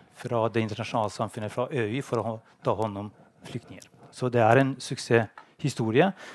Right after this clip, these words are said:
Det som ikke fungerer bra, eh, med den, eh, løsningen, eh, er, eh, på europeisk side. Også det er, eh, flyktninger behandles dårligere i Hellas enn i Tyrkia.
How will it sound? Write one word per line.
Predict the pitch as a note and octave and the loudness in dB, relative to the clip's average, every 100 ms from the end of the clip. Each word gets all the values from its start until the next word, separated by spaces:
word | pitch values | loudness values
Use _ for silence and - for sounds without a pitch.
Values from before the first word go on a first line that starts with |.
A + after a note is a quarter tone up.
| - | -2
Det | B2 B2+ | 4 4
som | C3 | 4
ikke | B2+ B2 | 0 -2
fungerer | C3 B2 A2+ G2+ | 2 6 6 6
bra, | A2+ D#3 F3+ C3 | 6 6 4 -2
eh, | C#3 B2+ | 0 0
med | B2 B2 B2 B2+ C3+ C3 | 0 0 2 2 0 -2
den, | B2+ B2 B2 | -2 -2 -2
eh, | B2+ A#2+ _ - - C3 | -4 -6 _ -20 -14 0
løsningen, | C3 - - A#2+ F3+ F#3+ D#3 - | 0 0 -6 -6 -6 -8 -10 -10
eh, | D3 C#3 C#3+ B2 A2 | -2 0 0 0 2
er, | B2+ C3 - - - - | 2 2 -10 -20 -20 -8
eh, | C3 B2+ | -4 -4
på | B2 D#3 | -2 0
europeisk | C3 A#2+ - A2+ - | 0 0 2 0 0
side. | - - G#2+ G#2 G#2 - - - | -6 -6 -6 -6 -8 -12 -20 -16
Også | C#3+ C3 | -8 -6
det | A2+ B2 | 2 4
er, | B2+ A#2+ B2+ B2+ - - - _ _ - | 6 8 8 6 0 -20 -20 _ _ -8
eh, | B2+ B2+ C3 | 0 0 0
flyktninger | D#3 F3 - A#2 | 0 -2 0 0
behandles | A#2 B2 B2 - - | 2 2 0 -4 -4
dårligere | C#3+ A2 G#2 A#2 D3+ | -2 0 2 4 4
i | C3+ | 0
Hellas | A#2 B2+ A2 C3+ - | 2 2 4 2 0
enn | B2+ A#2 | -4 -2
i | A#2+ | -2
Tyrkia. | A2 A#2 - G#2+ | -6 -6 -10 -14